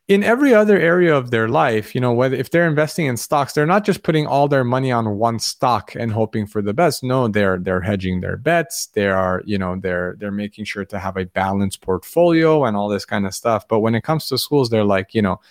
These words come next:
M I T or bust, or Princeton or bust, or whatever. And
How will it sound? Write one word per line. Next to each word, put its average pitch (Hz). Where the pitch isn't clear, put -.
M 110
I 107
T 123
or 104
bust, 95
or 92
Princeton 110
or 92
bust, 90
or 98
whatever. 104
And 131